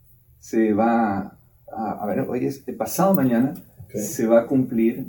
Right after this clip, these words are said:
Speaker 1: seis años de esto que le voy a contar. Y estábamos ocho personas orando en la mañana,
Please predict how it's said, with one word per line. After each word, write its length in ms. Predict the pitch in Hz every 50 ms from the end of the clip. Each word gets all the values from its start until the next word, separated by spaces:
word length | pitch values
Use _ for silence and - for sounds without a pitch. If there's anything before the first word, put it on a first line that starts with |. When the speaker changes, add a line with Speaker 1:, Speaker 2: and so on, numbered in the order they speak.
| - - - -
Speaker 1:
seis 340 | - - 120 117 113 - 113
años 340 | 110 110 113 110 107 98 -
de 120 | 110 107
esto 200 | 110 - - -
que 100 | - 117
le 80 | 104 101
voy 100 | 104 107
a 60 | 101
contar. 400 | 101 113 120 131 - - - - - - - _ _ _ _ _ _ _ _ _ _ _ _ _ _ _ _ _ _ _ _
Y 640 | - 135 131 131 127 127 123 123 120 117 117 113 110 107 107 - - - - _ _ _ _ - - _ _ _ _ _ _ _ _ _ _ _ _ _ _ _ _ _ _ _ _ _ _ _ _ _ _ _
estábamos 460 | 135 123 - 135 131 147 147 139 139
ocho 360 | 156 160 - 175 170 - - - - -
personas 420 | 147 135 131 147 143 135 135 135
orando 360 | 135 123 123 123 127 131 131 127
en 100 | 120 117
la 80 | 110
mañana, 540 | 107 110 110 120 120 110 101 90 87 - -